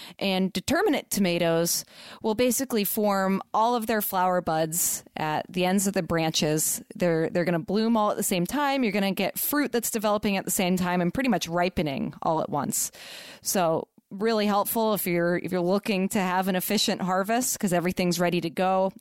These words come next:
um, pretty much at the same time. These plants also stay smaller, which sometimes makes them more appropriate for small spaces or for patio plantings.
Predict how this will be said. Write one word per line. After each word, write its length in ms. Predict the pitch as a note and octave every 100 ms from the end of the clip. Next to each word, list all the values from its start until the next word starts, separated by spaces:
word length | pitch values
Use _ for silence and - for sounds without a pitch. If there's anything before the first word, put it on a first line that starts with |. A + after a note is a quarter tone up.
| -
um, 400 | F3 D#3+ D#3 - _
pretty 120 | A#3+
much 180 | F#3+ F3+
at 100 | G3+
the 60 | F3
same 220 | F3+ E3
time. 480 | F#3 F3+ F3+ F#3 A3
These 140 | G3+ F#3
plants 260 | A3 G3+
also 240 | G3 F#3 G3
stay 260 | - F#3
smaller, 760 | F3 - F#3 E3+ E3 E3+ A3 B3 - - - -
which 400 | F#3+ F#3 - - - _ _ -
sometimes 380 | B3 A#3+ G#3+
makes 240 | G3 F#3 -
them 120 | G#3
more 140 | G3+
appropriate 480 | G3 - G3+ - G#3
for 120 | -
small 280 | G3 G#3+ F#3
spaces 640 | F3+ F#3+ F#3 - F#3+ F#3 F#3
or 160 | D#3+
for 360 | D#3 - E3 D#3+
patio 500 | - F3 D3+ E3+ F3
plantings. 760 | - F#3+ F#3 G#3 G3+ G#3+ -